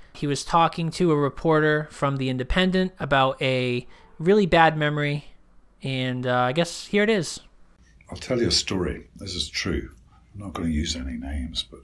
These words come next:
Speaker 2: I was away and I came back and she told me she had been raped, but she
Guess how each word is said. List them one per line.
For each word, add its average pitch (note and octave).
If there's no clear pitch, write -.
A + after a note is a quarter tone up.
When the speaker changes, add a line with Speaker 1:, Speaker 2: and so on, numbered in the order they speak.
Speaker 2:
I F2
was C#2+
away C2+
and -
I D#2
came D#2+
back G2+
and -
she -
told C2+
me C#2+
she -
had A1+
been B1+
raped, -
but -
she D2+